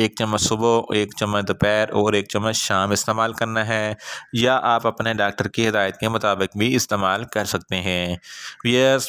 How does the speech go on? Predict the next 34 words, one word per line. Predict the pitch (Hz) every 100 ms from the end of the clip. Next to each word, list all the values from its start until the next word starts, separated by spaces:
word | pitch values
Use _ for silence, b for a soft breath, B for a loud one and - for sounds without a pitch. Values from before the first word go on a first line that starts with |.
| 113
बात | 98 107 -
करते | 135 - 131
हैं | 123 123 120
ब्रोनोकाल | 110 107 117 - 113 113
सिरप | - 110 117
को | - 104 104
किन | - 127
कंडीशन | 135 123 113 127
में | 123 107
इस्तेमाल | 107 - 113 104 107
किया | 113 113
जाता | 107 98 - 104
है | 104 104
और | - 104
इसके | 101 - 113
फ़ायदे | 117 104 95 92
क्या | - 92
हैं। | 87 92 90 90 B B B -
ब्रोनोकाल | 113 113 120 143 143 135 135
सिरप | 127 127 131 -
का | 117 117
मेन | 110 110 123
इस्तेमाल | - 110 104 104 107
बलगमी | 101 98 104 110 127
खांसी | - 98 92 107
के | - 95
लिए | 92 92
है। | 87 87 85 85 _ 107
ऐसे | 104 -
लोग | 139 131 123
जिनको | 120 123 117 117 113
बलगमी | 104 104 117 127
खांसी | 117 101 98 - 107
है, | 98 95